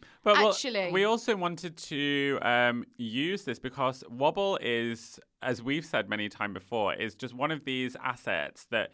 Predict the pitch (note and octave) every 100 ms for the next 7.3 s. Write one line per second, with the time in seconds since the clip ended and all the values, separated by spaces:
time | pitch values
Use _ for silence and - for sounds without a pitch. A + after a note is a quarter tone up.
0 | _ _ C3+ C3 D3+ - D#3 A#2 C3 C3
1 | A2 A2 B2+ A2+ - - A#2+ E3+ B2 B2
2 | B2+ - B2+ D3 B2 C#3 - G#2+ A2 G2+
3 | - - A#2 B2+ B2 A#2 A#2 - A2+ G#2
4 | G2+ G#2+ F2+ D#2 G2 - - - A2 G2
5 | C#3 - B2 A#2+ - A2 G#2+ A#2+ A2 G#2+
6 | - A2 G2 F#2+ - - C#3 C3 F#2+ C2
7 | G2 A2